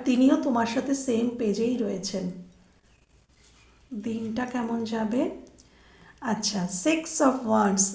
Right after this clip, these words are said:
আজকে তো কোনো কিছু নিয়ে বিজয় প্রাপ্ত বা <clears throat> কোনো কিছু নিয়ে তোমাদের নাম যশ খ্যাতি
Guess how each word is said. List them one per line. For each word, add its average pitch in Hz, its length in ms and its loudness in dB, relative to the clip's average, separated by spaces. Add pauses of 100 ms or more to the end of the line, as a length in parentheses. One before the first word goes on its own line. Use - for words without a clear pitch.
(100)
আজকে 240 360 2
তো 320 140 0
কোনো 254 300 2
কিছু 277 280 2
নিয়ে 269 220 8
বিজয় 240 680 0
প্রাপ্ত 226 600 0 (460)
বা 202 480 2 (380)
<clears throat> - 1600 4
কোনো 269 260 8
কিছু 302 360 2
নিয়ে 294 240 6
তোমাদের 254 760 4
নাম 240 420 4
যশ 226 600 2 (760)
খ্যাতি 240 680 -2